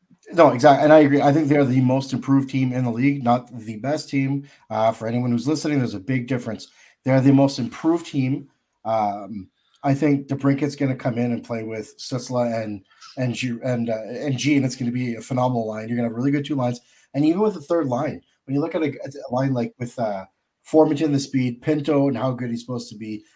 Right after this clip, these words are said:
Matthew Joseph with how fast he is and how good he is, even the top nine is very,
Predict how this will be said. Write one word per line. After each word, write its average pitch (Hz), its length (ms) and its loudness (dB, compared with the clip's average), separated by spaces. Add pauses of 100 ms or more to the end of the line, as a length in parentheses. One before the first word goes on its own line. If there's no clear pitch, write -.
(100)
Matthew 143 420 0
Joseph 123 540 -2
with 110 100 -10
how 123 140 -6
fast 120 300 -6
he 117 80 -8
is 104 60 -10
and 110 80 -12
how 110 60 -12
good 107 120 -14
he 104 80 -12
is, - 80 -18 (320)
even 180 400 0
the 139 200 -4
top 139 220 -4
nine 120 540 -4
is 117 180 -8
very, 117 600 -4